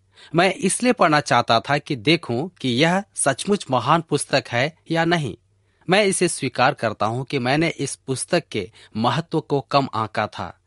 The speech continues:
जो भी हो, मैंने पाया कि यह पुस्तक बहुत रोमांचित करने वाली पुस्तक है।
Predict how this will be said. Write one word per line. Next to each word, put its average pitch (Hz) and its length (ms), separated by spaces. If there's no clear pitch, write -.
जो 165 220
भी 147 120
हो, 101 240
मैंने 165 280
पाया 127 360
कि - 160
यह 156 200
पुस्तक 139 560
बहुत 147 300
रोमांचित 123 580
करने 120 260
वाली 107 260
पुस्तक - 520
है। 98 300